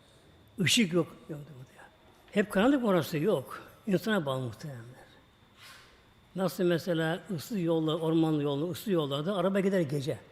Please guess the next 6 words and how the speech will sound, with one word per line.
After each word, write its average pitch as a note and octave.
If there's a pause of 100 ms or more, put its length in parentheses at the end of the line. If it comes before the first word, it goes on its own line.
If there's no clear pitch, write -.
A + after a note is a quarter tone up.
(440)
Nasıl G#3+
gidiyor? A3 (680)
Kendi G#3
nurunda, F#3+ (260)
yani F3 (100)
kendi F#3+